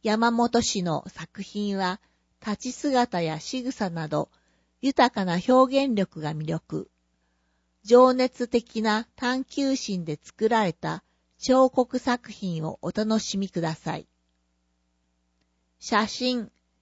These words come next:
作品名、光の舞。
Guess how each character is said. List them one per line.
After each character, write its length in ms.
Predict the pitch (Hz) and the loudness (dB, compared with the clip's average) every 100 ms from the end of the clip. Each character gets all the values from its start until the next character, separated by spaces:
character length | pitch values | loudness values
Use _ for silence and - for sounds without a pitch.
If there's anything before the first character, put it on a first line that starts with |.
| _ _ _ _ _ | _ _ _ _ _
作 400 | - 214 - 254 | -8 -6 -4 -4
品 380 | 262 269 254 202 | -4 -4 -2 -2
名、 280 | 165 143 - _ | -4 -6 -12 _
光 480 | - - 233 240 233 | -20 -6 -2 -2 0
の 200 | 214 202 | 0 0
舞。 340 | 180 165 147 | -2 -6 -8